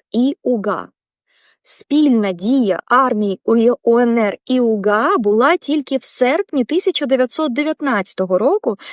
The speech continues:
яка і призвела до Київської катастрофи. І ось у нас всі стрілочки також ведуть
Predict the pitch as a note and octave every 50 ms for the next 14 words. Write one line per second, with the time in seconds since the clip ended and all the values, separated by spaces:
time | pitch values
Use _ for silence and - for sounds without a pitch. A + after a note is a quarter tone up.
0 | - - - B3 B3 D4 C#4+ - - G#4 A#4 A4+ G#4+ - - E4+ D#4 C#4 A3 A#3
1 | G#3+ B3 B3+ A#3+ A3+ A3 A3 B3+ E4 E4+ A#3+ G3 A3 C#4+ - _ - B3 A#3 G#3+
2 | A3 A#3 - - - B3+ A#3+ A#3 - A3 A3 - A3+ A3+ - - - D3+ - E3+
3 | - - - - - _ - - _ _ _ _ _ _ _ _ _ _ _ _
4 | _ _ - C#4 D4+ C4+ C#4 B3+ G#3+ - - G3 G3 F#3 - - - - G#3 G3+
5 | - - G#3+ C4 F#4 A4 A#4 - - - F#4+ G4 F#4+ - G#3 F#3 - - A3+ D4
6 | - - G3+ G3+ F#3+ - F#3 G#3 G#3+ - -